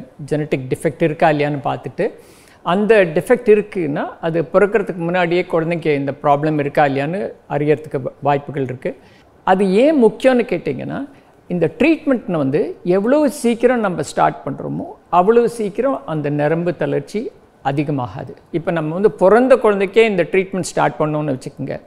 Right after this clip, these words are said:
நரம்பு தளர்ச்சி வர்றதுக்கு முன்னாடியே அந்த புரோட்டீன் அங்க கொண்டு வந்துட்டு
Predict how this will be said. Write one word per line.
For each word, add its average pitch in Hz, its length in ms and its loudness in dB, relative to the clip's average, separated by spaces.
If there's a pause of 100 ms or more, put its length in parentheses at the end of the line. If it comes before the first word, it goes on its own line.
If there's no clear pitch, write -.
(640)
நரம்பு 226 440 2 (540)
தளர்ச்சி 233 440 6
வர்றதுக்கு 190 460 2
முன்னாடியே 226 560 4
அந்த 165 240 -2
புரோட்டீன் 208 460 4
அங்க 160 220 0
கொண்டு 180 380 2
வந்துட்டு 160 340 -2